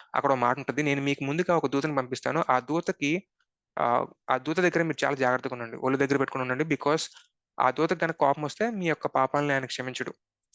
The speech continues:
ఎందుకంటే నా నామం ఆయన యందు ఉంది" అని చెప్పి ఆ ఒక దూతని ఇశ్రాయేలు ముందుకు పంపిస్తాడు. So దీన్ని బట్టి మనకేం అర్థమవుతుంది? ఆ దూత ఇశ్రాయేలు ప్రజల్ని లీడ్ చేశాడు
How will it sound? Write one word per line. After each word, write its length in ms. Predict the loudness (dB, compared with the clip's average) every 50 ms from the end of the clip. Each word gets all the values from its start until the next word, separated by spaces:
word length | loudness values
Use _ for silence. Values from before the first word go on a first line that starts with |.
| _ _ _ _ _ -2
ఎందుకంటే 300 | 0 2 2 2 2 2
నా 140 | 2 2 2
నామం 380 | 2 2 2 2 2 2 0 0 0
ఆయన 220 | 0 0 0 0 0
యందు 220 | -2 -2 -2 -4
ఉంది" 340 | -4 -2 -2 -2 -2 -2 -6 _ _ _ _ _ _ -6
అని 140 | -6 -2 0
చెప్పి 300 | -2 0 2 0 0 0 -2 _ _ _ _ _ _ _ _ _ -2
ఆ 80 | 0 0
ఒక 120 | 2 0
దూతని 480 | 0 2 2 2 2 2 0 -2 -2 -4 -10 _ _ _
ఇశ్రాయేలు 360 | -4 -4 0 2 2 4 4 2
ముందుకు 280 | 0 -2 -4 -2 -2
పంపిస్తాడు. 420 | -2 -2 -2 -4 -8 -8 -8 -6 -4
So 120 | -4 0
దీన్ని 160 | 2 2 2
బట్టి 160 | 4 2 2
మనకేం 280 | 2 0 0 0 0 -2
అర్థమవుతుంది? 520 | 0 0 0 0 0 -2 -2 0 0 0 -2 _ _ _ _ -20 _ _ _ _ _ _ 0
ఆ 100 | 0 0
దూత 500 | 2 2 2 2 4 4 2 2 2 0 -6 _ _ _ _ _ _
ఇశ్రాయేలు 480 | -4 -4 -2 0 2 2 4 4 2 2
ప్రజల్ని 540 | 0 0 -2 -2 -2 -4 -4 -6 -6 -8 -10 _ _ _ _ _ _ _ _ _ _ _ _ _ _ _ _ _ _ _
లీడ్ 400 | 2 4 6 6 6 4 4 2
చేశాడు 460 | 2 2 2 2 0 2 2 2 0